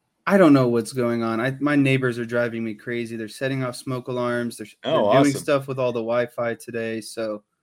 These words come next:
Speaker 2: Cool.
Speaker 1: I don't know
Speaker 2: Cool.
Speaker 1: what's going on, but
Speaker 2: Yeah,
Speaker 1: it's,
Speaker 2: so,
Speaker 1: it's a
Speaker 2: so
Speaker 1: very frustrating evening right now.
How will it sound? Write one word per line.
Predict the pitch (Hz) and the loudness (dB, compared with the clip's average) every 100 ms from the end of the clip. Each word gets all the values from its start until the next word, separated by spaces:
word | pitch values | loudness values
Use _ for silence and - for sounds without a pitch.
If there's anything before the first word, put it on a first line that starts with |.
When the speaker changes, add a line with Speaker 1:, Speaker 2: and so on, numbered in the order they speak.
| _ | _
Speaker 2:
Cool. | - 202 165 - _ | 6 8 8 2 _
Speaker 1:
I | - 143 | 0 2
don't | 143 | 6
know | 151 | 6
Speaker 2:
Cool. | |
Speaker 1:
what's | 131 127 | 6 0
going | - 123 117 | -2 -2 -2
on, | 110 107 104 | -4 -8 -8
but | 107 104 - | -8 -8 -6
Speaker 2:
Yeah, | 110 98 | -4 -4
Speaker 1:
it's, | - | 0
Speaker 2:
so, | 160 123 | 0 0
Speaker 1:
it's | 110 - | -10 -12
a | 107 | 0
Speaker 2:
so | 143 | 4
Speaker 1:
very | 156 | 4
frustrating | 110 - 117 - 113 107 104 - _ | 2 -8 -8 -6 -6 -4 -6 -10 _
evening | 127 104 107 104 | -10 -8 -8 -8
right | 107 92 | -10 -10
now. | 104 104 | -12 -12